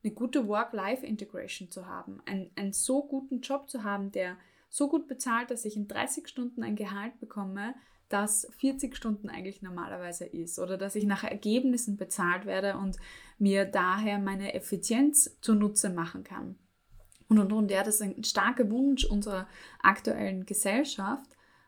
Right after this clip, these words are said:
und das wird möglich, wenn du richtig attraktive Skills hast, at-, Skills, die scarce sind, also die knapp sind, ähm, in der,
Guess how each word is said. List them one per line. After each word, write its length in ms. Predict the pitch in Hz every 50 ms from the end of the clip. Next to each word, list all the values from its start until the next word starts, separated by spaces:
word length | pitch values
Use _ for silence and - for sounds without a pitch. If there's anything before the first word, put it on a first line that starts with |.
| _ - _ _ _ _ _
und 200 | - 214 202 214
das 200 | 214 214 208 202
wird 160 | 208 208 208
möglich, 880 | 190 190 196 202 220 254 302 349 339 - 233 226 240 269 269 - - _ _ _ _ _
wenn 220 | - 196 208 202 190
du 80 | 196
richtig 480 | 196 - 233 233 - - 240 220 - -
attraktive 760 | 202 - - 196 202 - - 208 202 202 - - 190 185 185
Skills 640 | - - - - - 247 247 254 254 240 240 -
hast, 260 | 214 196 208 220 - -
at-, 280 | - 202 - _ -
Skills, 560 | - - - - - 233 226 214 214 220 220
die 260 | - 214 196 196 185 - _ _ _ _ -
scarce 920 | - - - - - - - - - - 202 208 208 208 220 220 - -
sind, 240 | - 240 233 240 247
also 200 | 226 208 202 185
die 240 | 190 - 185 180 - - - _ _ -
knapp 460 | - - 208 190 190 196 220 - -
sind, 500 | - - - 233 240 247 254 254 254 - -
ähm, 540 | 226 226 220 220 220 214 214 214 214 220 220
in 160 | - 220 208
der, 380 | 208 208 208 208 208 208 214 -